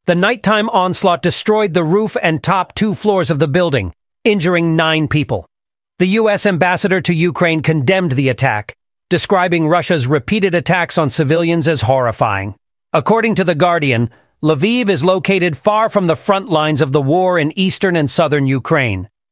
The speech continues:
Ukrainian authorities reported intercepting seven of the ten missiles fired by Russia. The president of Ukraine has promised a tangible response to the attack.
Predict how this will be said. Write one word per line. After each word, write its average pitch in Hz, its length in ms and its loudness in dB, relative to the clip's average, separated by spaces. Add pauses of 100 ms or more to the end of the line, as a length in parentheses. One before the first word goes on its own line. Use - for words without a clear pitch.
(160)
Ukrainian 190 600 0
authorities 175 520 0
reported 190 520 0
intercepting 185 680 0
seven 190 380 0
of 147 100 0
the 151 80 2
ten 170 320 0
missiles 123 380 -2
fired 135 340 0
by 131 140 2
Russia. 123 480 -2 (520)
The 165 100 2
president 208 520 0
of 156 120 -2
Ukraine 175 500 0
has 160 180 0
promised 165 420 0
a 160 60 2
tangible 156 640 0
response 131 580 -2
to 143 100 2
the 123 140 2
attack. 117 500 -4